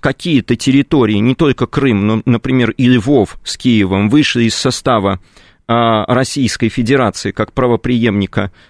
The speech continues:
Советского Союза, он вообще-то достаточно спорный, несмотря на Будапештские соглашения.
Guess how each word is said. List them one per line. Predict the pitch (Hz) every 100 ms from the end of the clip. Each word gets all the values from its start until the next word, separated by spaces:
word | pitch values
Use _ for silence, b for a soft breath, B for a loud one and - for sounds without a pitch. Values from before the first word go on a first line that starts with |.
| _
Советского | - 117 110 - 120
Союза, | - 156 233 165 131 b b
он | - 196 202
вообще-то | 139 113 160 165 165 147
достаточно | 120 131 139 123 - 147
спорный, | - 175 135 95 92
несмотря | 120 156 - 123 123 139
на | 175 170
Будапештские | 135 117 104 117 - - 123
соглашения. | - 117 120 - - -